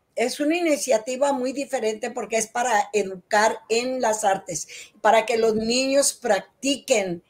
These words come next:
la pintura, practiquen el teatro, la música, etcétera. Un museo es para que las personas se informen y vean y experimenten,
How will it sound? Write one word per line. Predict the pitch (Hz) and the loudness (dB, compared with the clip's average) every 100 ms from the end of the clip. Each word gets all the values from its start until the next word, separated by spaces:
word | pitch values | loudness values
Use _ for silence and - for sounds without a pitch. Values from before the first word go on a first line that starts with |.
| _ _ - | _ _ -2
la | 208 208 202 | 4 4 4
pintura, | 208 190 - 285 247 208 180 | -4 -6 0 2 2 2 0
practiquen | - 196 196 254 254 247 233 | -2 -4 -2 -6 -4 -4 -2
el | 202 | -4
teatro, | 208 196 226 220 202 175 _ _ - | -2 0 0 -2 -6 -8 _ _ -6
la | 175 170 | -4 -2
música, | 208 254 254 208 190 | -2 -2 -4 -4 -8
etcétera. | 175 285 294 226 - _ _ - _ - | 0 0 2 -2 -8 _ _ -20 _ 0
Un | 254 302 330 | 4 6 6
museo | 349 330 - 330 302 269 269 - _ _ | 4 2 4 8 8 6 4 -8 _ _
es | 240 254 - | 0 0 0
para | 285 277 262 - | 0 2 2 0
que | 226 | -2
las | 208 202 | -2 -4
personas | - 202 - 226 226 247 254 254 - - _ | -4 -4 0 0 0 -2 -2 -2 -4 -6 _
se | - 226 | -2 0
informen | 208 202 202 226 247 247 254 247 254 - _ _ _ _ | 0 -4 0 2 2 0 -2 -2 -4 -10 _ _ _ _
y | - 214 | -6 -6
vean | 185 220 294 330 269 190 190 - _ _ _ _ _ _ _ | 6 12 12 10 4 0 -6 -14 _ _ _ _ _ _ _
y | - 226 | 0 4
experimenten, | 220 - - 240 233 220 240 277 302 294 220 208 196 202 | 4 4 -2 0 0 2 4 6 4 6 6 6 0 -10